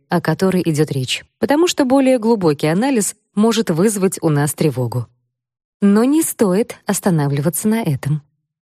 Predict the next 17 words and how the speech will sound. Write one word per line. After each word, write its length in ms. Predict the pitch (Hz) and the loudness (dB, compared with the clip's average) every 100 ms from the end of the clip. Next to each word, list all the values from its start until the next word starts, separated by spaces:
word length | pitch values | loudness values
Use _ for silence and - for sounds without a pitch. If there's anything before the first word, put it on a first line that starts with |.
| _ | _
Если 400 | 185 160 160 175 | -2 0 0 -2
ты 140 | 160 220 | 0 -2
хочешь 520 | - 170 - 143 - | 2 0 0 -4 -4
справиться 680 | - - 160 135 135 - 147 | -6 -2 -2 -2 -4 -4 -4
со 120 | - | -4
своей 340 | 170 160 156 156 | -4 0 0 -2
социальной 460 | - - 156 143 | -4 -2 -2 0
тревожностью, 720 | 139 147 165 240 226 - 143 - - | -2 0 0 -2 -4 -4 -4 -6 -2
необходимо 640 | 180 165 - 151 160 185 | 0 0 -2 0 0 0
идти 280 | 226 202 - | 0 0 0
дальше. 480 | 214 208 165 - 107 _ _ _ _ _ _ _ _ _ _ _ | 0 0 -2 -4 -8 _ _ _ _ _ _ _ _ _ _ _
Техника 540 | - 302 302 277 262 | 0 0 2 0 0
падающей 640 | 254 226 196 175 160 - 165 | 0 0 2 2 0 0 -2
стрелы 480 | - - 190 277 311 | -2 -2 0 0 -2
побуждает 680 | - 190 208 214 294 294 | 0 2 2 2 0 0
копать 440 | - 233 233 226 - | -2 -2 0 -2 -2
глубже 640 | 190 175 160 143 151 233 | -2 0 2 0 0 0